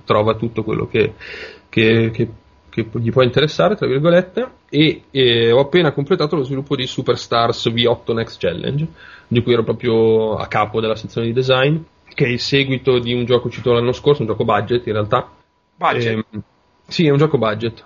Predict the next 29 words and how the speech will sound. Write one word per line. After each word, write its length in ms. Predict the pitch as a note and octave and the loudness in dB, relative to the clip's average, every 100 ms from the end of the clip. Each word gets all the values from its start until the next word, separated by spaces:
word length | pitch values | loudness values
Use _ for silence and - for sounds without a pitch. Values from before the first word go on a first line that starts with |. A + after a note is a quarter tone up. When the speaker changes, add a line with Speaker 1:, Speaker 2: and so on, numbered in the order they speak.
| _ | _
Speaker 1:
quindi 200 | A#2+ A#2 | -8 -6
Speaker 2:
Cioè 140 | B2 D3 | -2 2
esce 340 | C#3+ D3+ D3 | 2 0 -4
quindi 240 | - D3 C3+ | -8 -4 -4
a 60 | |
prezzo 1000 | C#3 C3+ - C3 B2 B2 A#2 A#2 A2+ A#2+ - | -2 -6 -6 -4 -2 0 0 -4 -8 -12 -6
Speaker 1:
esce 260 | D3 - | -2 2
a 60 | - | 2
prezzo 480 | C3 B2 - C3 A#2+ | 4 0 4 4 6
ribassato, 520 | A#2+ A#2+ - G#2 A2+ | 4 0 0 -4 -2
adesso 200 | G#2+ - | -4 -4
il 60 | A2 | -6
Speaker 2:
Ah. 40 | |
Speaker 1:
prezzo, 680 | A2+ A2 - A2+ A2 A2 A2+ | -2 -2 0 -2 2 0 0
il 80 | A2 | 0
prezzo 260 | B2+ C3+ | -2 -2
preciso 300 | A#2+ C#3 B2 | -2 0 2
non 160 | A2+ A#2+ | 2 0
lo 60 | |
so. 140 | A#2+ C#3+ | 0 -2
Speaker 2:
No, 120 | D3 | -2
no, 40 | |
no, 180 | D#3 B2 - | -2 -2 0
però 140 | C#3+ | -2
insomma 340 | - A2 G2+ | -2 -8 -10
comunque 320 | - B2+ A#2 A2+ | -8 -10 -8 -10
c'è 140 | G#2 | -8
quell'orientamento 680 | A2 G#2+ G#2+ G#2 G#2 G2 G#2 | -4 -4 -6 -8 -12 -10 -12
lì. 220 | G2 | -12